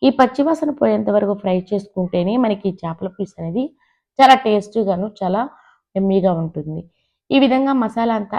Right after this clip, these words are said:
యాడ్ చేసి, ఇప్పుడు మంటని మీడియం ఫ్లేమ్లో పెట్టుకొని, గరిటెతో బాగా కలిసేలాగా కలుపుకోవాలి.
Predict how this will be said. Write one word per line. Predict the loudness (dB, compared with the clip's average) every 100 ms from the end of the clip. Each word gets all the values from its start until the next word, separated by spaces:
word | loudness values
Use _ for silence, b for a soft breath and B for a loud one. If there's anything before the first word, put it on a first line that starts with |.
| -8
యాడ్ | -8 -8 -6
చేసి, | -6 -2 -2 -2 _ _ _ -6
ఇప్పుడు | 0 4 4
మంటని | 2 0 0 0 2
మీడియం | 2 0 -2
ఫ్లేమ్లో | -2 -4 -4
పెట్టుకొని, | -4 -6 -8 -8 -4 -4 -2
గరిటెతో | 0 -2 -6 -2 0
బాగా | 0 0 -4
కలిసేలాగా | -4 -6 -4 -4 -2 -4
కలుపుకోవాలి. | -6 -6 -8 _ -6 -4 -4 -8